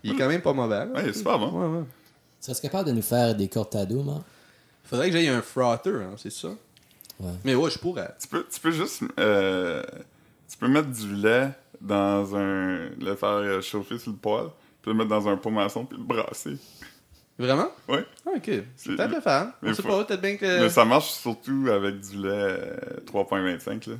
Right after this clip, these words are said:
Speaker 2: Du un pour cent, ça
Speaker 1: J'ai,
Speaker 2: mousse pas
Speaker 1: j'ai,
Speaker 2: tant que
Speaker 1: j'ai
Speaker 2: ça.
Speaker 1: du
Speaker 3: Ok.
Speaker 1: j'ai, un matin, j'ai acheté du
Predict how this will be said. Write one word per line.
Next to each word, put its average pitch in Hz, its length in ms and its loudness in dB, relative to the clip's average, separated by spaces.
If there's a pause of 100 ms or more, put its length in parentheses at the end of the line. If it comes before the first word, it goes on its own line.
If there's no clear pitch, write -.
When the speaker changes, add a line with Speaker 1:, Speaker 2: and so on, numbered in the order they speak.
Speaker 2:
Du 110 120 -2
un 113 120 4
pour 110 180 0
cent, 120 200 0
ça 113 140 -2
Speaker 1:
J'ai, 104 140 0
Speaker 2:
mousse 127 200 -2
pas 104 80 2
Speaker 1:
j'ai, 92 60 -2
Speaker 2:
tant - 60 -4
que - 60 -6
Speaker 1:
j'ai 131 180 -4
Speaker 2:
ça. 101 240 -6
Speaker 1:
du - 80 -12
Speaker 3:
Ok. - 60 -14 (540)
Speaker 1:
j'ai, 120 200 -6
un 117 100 -4
matin, 120 260 -4
j'ai 143 120 0
acheté 120 280 -2
du 110 420 -6